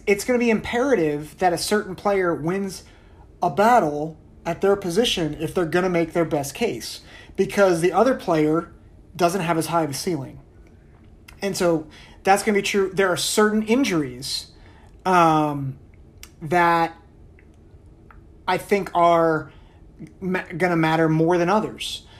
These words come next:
And so if a certain team has a star wide receiver and he goes down,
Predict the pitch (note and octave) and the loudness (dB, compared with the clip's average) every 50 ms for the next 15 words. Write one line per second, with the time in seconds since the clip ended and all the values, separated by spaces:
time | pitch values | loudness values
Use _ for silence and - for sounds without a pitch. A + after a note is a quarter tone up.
0 | - - - - - - - - - - - - G3 F#3 F3+ - - - - F#3+ | -20 -20 -20 -20 -20 -20 -20 -20 -20 -12 -8 -4 -4 -2 -2 -2 -2 0 2 4
1 | F3 F3 E3+ E3+ E3+ E3+ E3+ E3 E3 D#3+ - - - - - - - - - F#3+ | 4 6 6 6 6 4 4 2 0 -2 -4 -10 -20 -20 -20 -20 -18 -8 -4 -2
2 | F3 E3 - - - - - - - - - - - - - - F3+ E3+ - - | -2 -2 -4 -8 -20 -20 -20 -20 -20 -20 -20 -20 -20 -20 -10 -8 -6 -4 -2 0
3 | G#3 G3+ F#3+ E3 - G#3+ G#3 F#3+ E3+ D#3+ D#3+ D3+ D3+ C#3 - - - - F3+ F3+ | -2 -2 -2 -4 -2 -2 -2 0 -2 -2 -2 -4 -4 -6 -8 -4 0 2 2 4
4 | F3 E3+ F3 E3+ E3 E3 D#3+ - - G3+ G3 E3+ D#3+ D#3+ D3+ C#3+ C#3 C#3 D#3 D#3 | 4 4 2 2 2 0 -2 -2 -2 -2 -2 0 0 -2 -2 -2 -4 -8 -8 -8
5 | D3 C3+ G#3 A3 G#3+ G3+ F#3 E3 C#3 C#3 E3 D3 C#3 C3+ C3+ C3 C3 C3 | -6 -4 -4 -2 0 2 0 0 0 -2 -4 -4 -4 -6 -8 -10 -12 -16